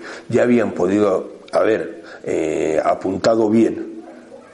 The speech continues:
y al pobre que le tocaba la cerilla, el número trece, se le llevaban por delante. Hombre, no sé si sería en la doce, en la once o en la catorce, pero sin duda alguna, eh, tiene una base real,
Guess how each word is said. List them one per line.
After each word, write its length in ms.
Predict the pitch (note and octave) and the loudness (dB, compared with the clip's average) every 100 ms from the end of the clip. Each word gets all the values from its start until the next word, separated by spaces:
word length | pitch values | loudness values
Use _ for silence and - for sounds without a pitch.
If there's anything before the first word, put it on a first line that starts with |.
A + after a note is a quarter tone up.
| - | -2
y 80 | G#2+ | 0
al 140 | G2 | 2
pobre 280 | - B2+ G2 | 2 0 0
que 80 | E2+ | -2
le 100 | E2 | -2
tocaba 360 | - A2+ G#2 | -2 0 2
la 100 | D#2+ | 2
cerilla, 380 | D#2+ F#2 G#2 D#2+ | -2 0 0 0
el 80 | D#2+ | 0
número 260 | G2 G#2 G#2 | 2 0 0
trece, 420 | A2 - E2 - | -2 -2 -4 -6
se 160 | - E2 | -4 -2
le 100 | D#2 | 0
llevaban 380 | C#2+ D2 - - | 2 2 0 -4
por 160 | D2+ | -6
delante. 380 | - - - - - - - - - - - - | -6 -8 -8 -14 -20 -20 -20 -20 -14 -12 -12 -4
Hombre, 200 | - C3 | 0 2
no 100 | B2 | 4
sé 160 | D3 - | 2 0
si 160 | - - | -2 -2
sería 360 | G#2 A2 A#2+ | 0 4 4
en 100 | A2 | 4
la 80 | - | 2
doce, 360 | G2+ F#2+ - - | 0 -2 -4 -4
en 200 | - - | -4 0
la 120 | D#2+ | 2
once 440 | F2 F#2+ - G#2+ - | 2 2 0 -2 0
o 100 | F2 | -2
en 60 | |
la 100 | E2 | -2
catorce, 420 | - C#2 E2 - - | -2 -2 -2 -4 -4
pero 160 | - | -4
sin 400 | - F2+ G2 G#2+ | -2 0 2 2
duda 220 | A2+ D#3+ | 4 4
alguna, 360 | B2 A2 G2+ - - - - - - | 2 0 0 -2 -6 -14 -16 -10 -2
eh, 260 | G2+ G2+ - | 0 2 2
tiene 200 | B2 C#3 | 4 4
una 160 | A#2+ | 4
base 340 | G2 F#2 - G#2 | 2 2 2 2
real, 560 | F2+ F2 A2+ D#2 - | 2 4 2 0 -10